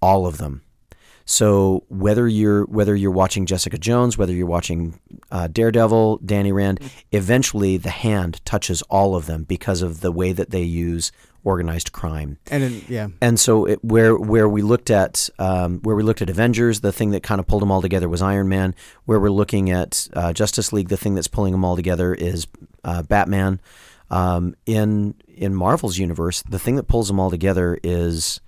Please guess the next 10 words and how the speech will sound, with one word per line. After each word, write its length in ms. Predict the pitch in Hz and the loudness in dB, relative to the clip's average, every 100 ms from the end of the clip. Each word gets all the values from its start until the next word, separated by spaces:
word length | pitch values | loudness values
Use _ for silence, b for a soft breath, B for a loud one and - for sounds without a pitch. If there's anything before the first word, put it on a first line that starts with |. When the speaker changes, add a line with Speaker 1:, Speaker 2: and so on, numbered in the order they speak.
| - - | -20 -16
Speaker 1:
that, 160 | - 87 | -6 -6
that 160 | 90 82 | -4 -8
holds 380 | - 160 170 107 | 0 2 4 2
all 120 | 87 | -2
of 60 | |
these 160 | 82 82 | -2 -6
pieces 340 | - 90 85 | -4 -4 -4
together 460 | - 82 85 80 78 b b b _ | -6 -6 -4 -4 -6 b b b _
in 280 | 117 110 104 | 2 2 2
the 280 | 92 90 | 2 0